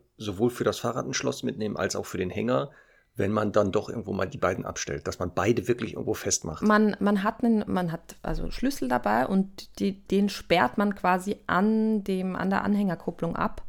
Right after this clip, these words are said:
Speaker 1: Okay.
Speaker 2: also dass er nicht extra weggetragen werden kann. Man braucht eigentlich keinen zusätzlichen ähm,
Speaker 1: Also ein Schloss
Speaker 2: kein
Speaker 1: nicht,
Speaker 2: zusätzliches
Speaker 1: sondern einfach,
Speaker 2: Schloss.
Speaker 1: wenn das Fahrrad
Speaker 2: Ja.
Speaker 1: festgeschlossen ist,
Speaker 2: Ja,
Speaker 1: ist
Speaker 2: man
Speaker 1: es
Speaker 2: muss
Speaker 1: fast
Speaker 2: auch ein
Speaker 1: unmöglich, einen
Speaker 2: bisschen
Speaker 1: Hänger
Speaker 2: sagen,
Speaker 1: anhaben.
Speaker 2: halt,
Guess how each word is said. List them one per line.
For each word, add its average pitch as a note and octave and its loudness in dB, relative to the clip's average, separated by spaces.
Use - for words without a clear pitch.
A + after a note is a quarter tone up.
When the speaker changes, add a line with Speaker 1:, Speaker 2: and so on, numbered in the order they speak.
Speaker 1:
Okay. - -6
Speaker 2:
also F3+ 0
dass F#3 2
er F#3+ 4
nicht F#3+ 0
extra E3 -4
weggetragen D#3+ 0
werden D3 -4
kann. E3 -4
Man E3 -4
braucht E3+ -2
eigentlich F3 -2
keinen E3 -2
zusätzlichen E3 -4
ähm, D3+ -6
Speaker 1:
Also - -4
ein - -6
Schloss - -2
Speaker 2:
kein G3 4
Speaker 1:
nicht, G3 2
Speaker 2:
zusätzliches F#3 -2
Speaker 1:
sondern F#2 2
einfach, A2 0
Speaker 2:
Schloss. A#2 4
Speaker 1:
wenn A#2+ 8
das G#2+ 6
Fahrrad B2 8
Speaker 2:
Ja. - -10
Speaker 1:
festgeschlossen A#2+ 4
ist, - -2
Speaker 2:
Ja, D#3+ 10
Speaker 1:
ist F#3+ 10
Speaker 2:
man F#3+ 10
Speaker 1:
es F#3+ 8
Speaker 2:
muss G3 6
Speaker 1:
fast F3 8
Speaker 2:
auch - -8
ein - 2
Speaker 1:
unmöglich, G3 6
einen G#3+ 6
Speaker 2:
bisschen G3+ 8
Speaker 1:
Hänger G3+ 6
Speaker 2:
sagen, F3 6
Speaker 1:
anhaben. F3 2
Speaker 2:
halt, F3+ 4